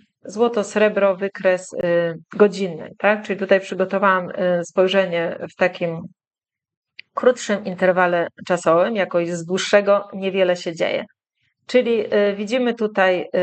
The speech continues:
odbicie od poziomu wsparcia połowa marca, koniec marca i w tym momencie notowania są tutaj. To, co przykuwa moją uwagę, to to,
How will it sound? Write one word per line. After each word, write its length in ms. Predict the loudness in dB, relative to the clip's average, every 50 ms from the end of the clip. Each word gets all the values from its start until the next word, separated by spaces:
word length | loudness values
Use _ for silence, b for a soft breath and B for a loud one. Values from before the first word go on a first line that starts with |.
| 2 0 0 -4 -6 -10 -14 -20 _ _
odbicie 580 | 2 2 2 0 -4 -4 -4 0 2 2 4 4
od 160 | 2 -2 -2
poziomu 440 | -2 -2 0 2 0 0 0 -2 -4
wsparcia 840 | -6 -12 -4 0 0 0 0 -2 -6 -4 -4 -2 -2 -2 -4 -8 -14 _ _ _
połowa 480 | -2 0 2 4 2 2 2 0 -2
marca, 680 | -2 -4 -6 -6 -8 -4 2 2 2 2 2 -2 -6 -12 _ _ _ _ _
koniec 480 | 0 0 0 0 -2 -6 -6 -8 -6
marca 500 | -4 -4 -4 -4 -2 2 2 4 4 2 -2 -8 _ _ _ _ _ _ _ _ _ _ _ _
i 260 | -4 -4 -4 -6 0
w 40 | 2
tym 120 | 2 4
momencie 300 | 4 2 0 -2 -2 -2
notowania 500 | -4 -2 -2 0 0 0 0 0 -2 -6
są 240 | -6 -4 -6 -6 -4
tutaj. 400 | -2 -4 -2 -2 -4 -6 -6 2 4
To, 140 | 4 4
co 160 | 4 0 -6 -10
przykuwa 520 | -6 -8 -8 -4 -2 0 2 2 2 0
moją 280 | 0 -2 -2 -2 -2 -4
uwagę, 400 | -2 0 0 0 2 0 -4 -4
to 140 | -4 -6
to, 360 | -4 -2 0 2 2 0 0